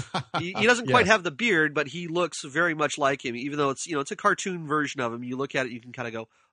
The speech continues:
Speaker 2: "Okay, I get that."
Speaker 1: Walter Day of Twin Galaxies, yep.
Speaker 2: Yes, so
Speaker 1: He looks, he always looks like a ref or something. Got
Speaker 2: Oh,
Speaker 1: the
Speaker 2: yeah.
Speaker 1: whistle. <laughs>
Speaker 2: Yeah, and that's kinda how Litwack, Mister Litwack shows up in, uh, Wreck-It Ralph. So you do get a chance to see a little bit of,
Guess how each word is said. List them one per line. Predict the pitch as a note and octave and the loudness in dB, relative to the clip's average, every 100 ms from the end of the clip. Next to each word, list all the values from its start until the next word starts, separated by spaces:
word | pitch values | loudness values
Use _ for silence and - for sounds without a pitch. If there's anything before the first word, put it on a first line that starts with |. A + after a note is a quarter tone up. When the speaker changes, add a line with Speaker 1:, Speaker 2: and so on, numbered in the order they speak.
| - | -6
Speaker 2:
"Okay, | D#4 E3 C#3 | -4 -2 2
I | C3+ | 2
get | B2+ A2+ - | 2 -2 -2
that." | F#2+ - - - - _ _ | -12 -12 -8 -10 -10 _ _
Speaker 1:
Walter | A2+ A2 A2+ | -2 0 0
Day | G#2+ G2+ | 0 0
of | F#2+ | -2
Twin | - G2+ | -4 -2
Galaxies, | F#2+ F2+ F#2 F2+ D#2+ | 0 -2 -4 -6 -6
yep. | F2+ F#2 | -6 -6
Speaker 2:
Yes, | A#2 G#2+ F#2+ - - | -4 -2 -2 -10 -12
so | - D3 A#2+ | -6 0 4
Speaker 1:
He | B2 | 4
looks, | C3 - - - - | 2 -2 -14 -14 -4
he | |
always | C3+ B2 | -2 -2
looks | B2+ | -2
like | A#2 F#2+ | -4 -2
a | E2+ | -4
ref | F2+ F2+ F#2 | -2 -4 -6
or | |
something. | E2+ F2 E2 F2 F2 | -8 -8 -8 -10 -4
Got | - | 0
Speaker 2:
Oh, | C#3 | 0
Speaker 1:
the | |
Speaker 2:
yeah. | E2+ | 0
Speaker 1:
whistle. | E2+ F2+ E2+ A#2 - E3+ - | -2 -6 -6 -4 -2 -2 -2
<laughs> | D3 - - | -6 -6 -4
Speaker 2:
Yeah, | A#2+ F#2+ | -2 0
and | A2+ C#3 | 0 0
that's | D#3 | 0
kinda | - F#3 D#3 | 0 2 4
how | D#3+ D#3 D3 | 4 4 2
Litwack, | D3+ D3 C3+ C3 | -2 2 2 0
Mister | D#3 C#3 D3 | -8 -8 -6
Litwack | C#3 C3+ B2+ - - - | -6 -4 -6 -8 -18 -12
shows | - C3+ A#2+ | -6 -6 -4
up | A#2+ | -6
in, | A#2 B2 A#2 B2 - | -4 -8 -8 -16 -14
uh, | A2 G#2 G#2 G#2 | -12 -10 -10 -6
Wreck-It | A#2+ A#2 - | -2 -2 -2
Ralph. | A#2 A2 G2 | 0 0 0
So | - | -6
you | C#3 D3 | -6 -6
do | D3 | -8
get | D#3 D3 | -6 -6
a | |
chance | - D3+ C#3 | -4 -6 -6
to | C3+ | -8
see | - | -6
a | C#3 | -6
little | A#2+ A2+ | -4 -6
bit | G#2 | -6
of, | G2+ G2+ | -8 -8